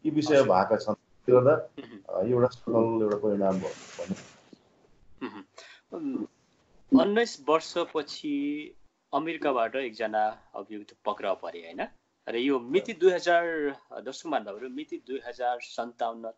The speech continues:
Speaker 2: छ महिना उन्तिस ग-, उन-, उन्नाइस गतिको यो घटना हो। आठ बजे सीताराम बस्नेतले सन्ध्या राजवंशीलाई घरबाट बोलाएर, बोलाएर लगेको र अन्य प्रतिवादी लीलाराज गौतम र मनोज, अ, खड्का समेत भई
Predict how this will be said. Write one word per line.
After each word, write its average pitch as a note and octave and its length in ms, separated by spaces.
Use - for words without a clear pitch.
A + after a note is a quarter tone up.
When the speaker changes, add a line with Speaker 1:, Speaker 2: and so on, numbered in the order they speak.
Speaker 2:
छ - 160
महिना C#3+ 420
उन्तिस C#3+ 360
ग-, - 0
उन-, A#2+ 340
उन्नाइस A#2+ 280
गतिको A#2 260
यो G#2 80
घटना - 300
हो। F2+ 240
आठ G#2 340
बजे G#2 240
सीताराम F3+ 680
बस्नेतले D3+ 720
सन्ध्या C3+ 500
राजवंशीलाई A#2 760
घरबाट G#2+ 420
बोलाएर, F#2 800
बोलाएर G2 400
लगेको B2 460
र F3 60
अन्य F3 440
प्रतिवादी C3 920
लीलाराज A#2 600
गौतम G#2 460
र C#3 100
मनोज, C3 520
अ, G2 360
खड्का A2+ 340
समेत A2+ 440
भई C3 180